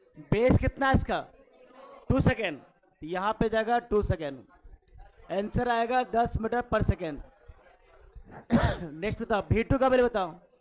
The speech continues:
Slope of एबी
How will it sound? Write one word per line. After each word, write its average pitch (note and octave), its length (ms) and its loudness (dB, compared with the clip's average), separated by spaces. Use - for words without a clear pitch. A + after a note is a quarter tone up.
Slope A3+ 580 2
of A#3 340 4
एबी G#3 400 0